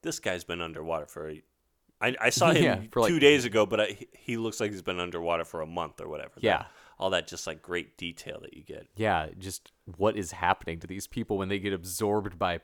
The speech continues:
Speaker 2: pirate mist.
Speaker 1: Oh, man.
Speaker 2: But the jump scare when they're on the boat, Tom Atkins and Jamie Lee Curtis, who had a quick Tom Atkins style charm sesh,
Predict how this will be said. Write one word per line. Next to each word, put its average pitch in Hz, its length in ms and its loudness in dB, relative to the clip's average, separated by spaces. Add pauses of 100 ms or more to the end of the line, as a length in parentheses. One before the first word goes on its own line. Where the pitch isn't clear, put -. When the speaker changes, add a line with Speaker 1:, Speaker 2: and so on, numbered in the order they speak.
Speaker 2:
pirate 98 400 0
mist. 82 480 -10
Speaker 1:
Oh, - 200 -10 (140)
man. 78 100 -10
Speaker 2:
But 113 340 4
the 117 120 2
jump 117 340 0
scare 104 580 2
when 101 200 -4
they're 110 140 2
on 113 100 2
the 117 60 -2
boat, 95 340 0
Tom 101 260 0
Atkins 92 460 -4
and 90 100 -10
Jamie 90 300 -6
Lee 95 140 -4
Curtis, 82 540 -10 (320)
who 101 120 0
had 92 300 2
a 85 60 -12
quick - 600 -6 (380)
Tom 92 320 -4
Atkins 101 420 -4
style 117 360 -2
charm 78 380 -8
sesh, 76 440 -12